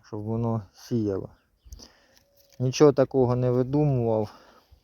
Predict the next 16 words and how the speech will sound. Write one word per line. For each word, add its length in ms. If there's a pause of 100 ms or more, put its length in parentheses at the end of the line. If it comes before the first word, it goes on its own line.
(1400)
А 80
значить, 360
получається 720
так. 280
Ось 200
у 140
мене 240
оцей 360
сошник 440
буде 300
сіяти 460
отак 260
в 40
мене 240
в 40
ящику. 520